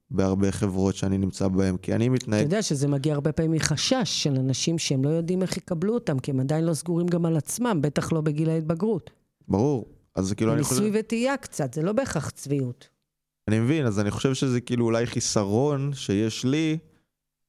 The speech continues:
Speaker 1: כי אז אולי זה מונע ממני, אה, אה, כאילו, להתחבר יותר עם אנשים מהסוג הזה,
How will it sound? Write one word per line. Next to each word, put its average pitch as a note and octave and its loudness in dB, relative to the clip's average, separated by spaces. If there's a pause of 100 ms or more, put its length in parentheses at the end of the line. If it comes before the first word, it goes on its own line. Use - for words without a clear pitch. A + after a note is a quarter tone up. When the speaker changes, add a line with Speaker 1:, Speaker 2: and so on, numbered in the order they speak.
(600)
Speaker 1:
כי A2 4
אז C3 2
אולי D3 2
זה C#3+ -2
מונע D3 2
ממני, D#3+ 2 (800)
אה, A#2+ 2 (960)
אה, A2 2
כאילו, A#2 2
להתחבר A#2+ 2
יותר D3+ 2
עם C#3+ 2
אנשים C3+ 0
מהסוג A2+ 2
הזה, A2 2